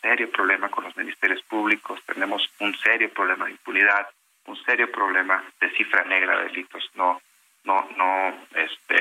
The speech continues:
reportados por las personas, de confianza en la institucionalidad de justicia, y hay que decirlo, también tenemos serios retos en términos de la eficiencia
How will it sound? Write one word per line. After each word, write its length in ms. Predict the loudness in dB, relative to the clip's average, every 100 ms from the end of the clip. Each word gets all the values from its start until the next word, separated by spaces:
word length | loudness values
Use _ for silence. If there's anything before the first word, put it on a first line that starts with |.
| 2 -2 -2
reportados 640 | -2 -2 -2 0 0 0
por 140 | -8 -8
las 100 | -8
personas, 600 | -8 -2 0 2 2 0 _ _ _ -4
de 120 | -4
confianza 840 | -6 -8 -2 0 0 -2 -10 -6 -4
en 120 | -4
la 60 | -4
institucionalidad 720 | -8 -6 0 0 2 2 2
de 60 |
justicia, 640 | 2 -4 -2 0 0 -2 -4 _ _
y 60 | -2
hay 140 | 0
que 120 | -2 -4
decirlo, 440 | -2 -2 -2 -8 _
también 340 | -2 0 0 0
tenemos 380 | 0 0 -2
serios 320 | -2 0 0 2
retos 380 | 0 0 -16 -14
en 100 | -6
términos 400 | -2 -2 -2 -8 0
de 140 | 0 -2 -18 _
la 140 | -2 -2
eficiencia 840 | -2 -6 -8 -4 -4 -4 -8 -8